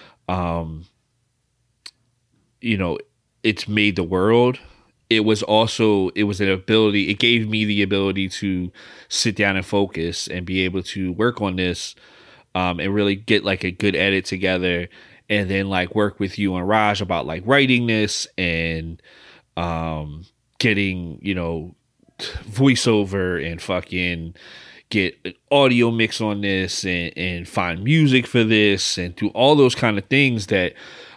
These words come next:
um, you know, <clears throat> if the world was still moving,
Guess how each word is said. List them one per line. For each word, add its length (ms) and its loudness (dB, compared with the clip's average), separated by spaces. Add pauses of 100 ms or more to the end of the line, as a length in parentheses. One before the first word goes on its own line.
(140)
um, 520 -2 (260)
you 140 2
know, 360 0 (200)
<clears throat> 720 0
if 180 -4
the 100 2
world 340 4
was 120 2
still 220 2
moving, 580 2